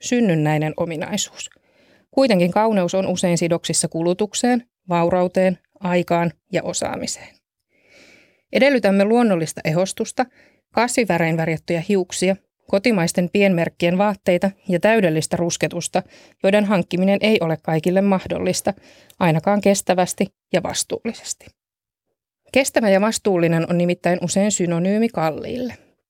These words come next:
Reilut työolot, kohtuulliset työvälineet ja laadukkaat materiaalit maksavat.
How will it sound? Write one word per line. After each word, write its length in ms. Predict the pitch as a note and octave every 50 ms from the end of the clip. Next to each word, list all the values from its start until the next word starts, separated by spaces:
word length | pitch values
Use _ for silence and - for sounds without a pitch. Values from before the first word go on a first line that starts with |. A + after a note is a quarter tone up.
| _ -
Reilut 400 | F#3+ G3+ A3 A#3 G#3 E3 - _ -
työolot, 500 | E3+ E3 F3 G3+ G#3 A3 A#3+ A#3 - - - _ _ -
kohtuulliset 640 | - G#3 G#3+ - - - F3 E3 F3 F3+ E3+ - _
työvälineet 680 | - G3+ G3 F#3+ F3 F3 E3 F3 E3+ E3 D#3+ F3 - _ _ _ _
ja 100 | G3+ F3
laadukkaat 540 | E3+ F3 F3+ F3 F3 F3 - - F3 F3+ -
materiaalit 680 | F3+ E3 D#3+ - E3+ E3 E3 E3 E3+ E3+ F3 E3+ - -
maksavat. 480 | F3 - - - - - - - -